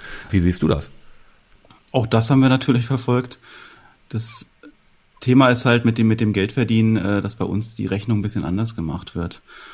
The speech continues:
Speaker 2: Ähm, man hat natürlich am, am Fahrzeug selbst vielleicht ein bisschen mehr Marge, weil die, weil die Werte einfach höher sind.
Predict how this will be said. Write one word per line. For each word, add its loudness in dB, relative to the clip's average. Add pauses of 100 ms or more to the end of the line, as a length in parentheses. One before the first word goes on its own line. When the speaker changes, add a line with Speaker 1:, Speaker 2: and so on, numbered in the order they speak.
(200)
Speaker 2:
Ähm, -4
man 0
hat -4
natürlich -2
am, -2
am -2
Fahrzeug -4
selbst -2
vielleicht -4
ein -2
bisschen 0
mehr 2
Marge, 0
weil 0
die, -2
weil 0
die -2
Werte -2
einfach -4
höher 0
sind. -2